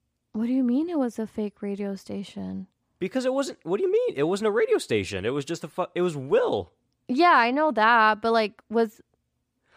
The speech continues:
Speaker 2: Well, maybe it wasn't a fake, he might
Speaker 1: You
Speaker 2: have
Speaker 1: know,
Speaker 2: said a real radio
Speaker 1: yeah,
Speaker 2: station, but that
Speaker 1: yeah.
Speaker 2: wasn't a fucking
Speaker 1: Oh,
Speaker 2: voice.
Speaker 1: yeah,
Speaker 2: That wasn't
Speaker 1: yeah.
Speaker 2: the real voice. That was him just
Speaker 1: Definitely.
Speaker 2: making one.
Speaker 1: I know. It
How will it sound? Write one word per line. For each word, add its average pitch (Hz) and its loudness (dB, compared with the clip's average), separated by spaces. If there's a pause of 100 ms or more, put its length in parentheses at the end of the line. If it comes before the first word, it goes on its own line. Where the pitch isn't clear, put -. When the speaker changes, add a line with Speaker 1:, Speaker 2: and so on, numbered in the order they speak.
(120)
Speaker 2:
Well, 151 4
maybe 214 2
it 240 0
wasn't 202 2
a 175 0
fake, 165 0
he 151 -2
might 170 2
Speaker 1:
You 269 4
Speaker 2:
have 285 6
Speaker 1:
know, 277 6
Speaker 2:
said 254 4
a 156 0
real 147 0
radio 285 2
Speaker 1:
yeah, 277 6
Speaker 2:
station, 269 4
but 226 6
that 202 2
Speaker 1:
yeah. 208 2
Speaker 2:
wasn't 330 0
a - 0
fucking 202 -2
Speaker 1:
Oh, 320 6
Speaker 2:
voice. 294 4
Speaker 1:
yeah, 311 4
Speaker 2:
That 214 6
wasn't 208 2
Speaker 1:
yeah. 196 4
Speaker 2:
the 190 0
real 190 2
voice. 180 0
That 160 4
was 294 4
him 160 0
just 208 -2
Speaker 1:
Definitely. 104 -2
Speaker 2:
making 180 -2
one. 87 -4
Speaker 1:
I 220 2
know. 202 -6
It 208 -10